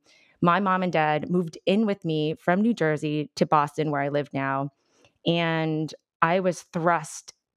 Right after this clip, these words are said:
into being their primary caregiver. I was managing all the logistics, performing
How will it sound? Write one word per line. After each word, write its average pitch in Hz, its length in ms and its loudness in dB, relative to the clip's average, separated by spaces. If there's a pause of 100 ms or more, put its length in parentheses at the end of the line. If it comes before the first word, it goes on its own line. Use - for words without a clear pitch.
into 170 200 0
being 160 540 -2 (100)
their 151 180 0
primary 151 480 -2
caregiver. 127 600 -4 (160)
I 151 160 0
was 147 340 -6 (100)
managing 156 400 -2
all 156 120 0
the 156 100 -4
logistics, 214 800 -4
performing 160 800 -2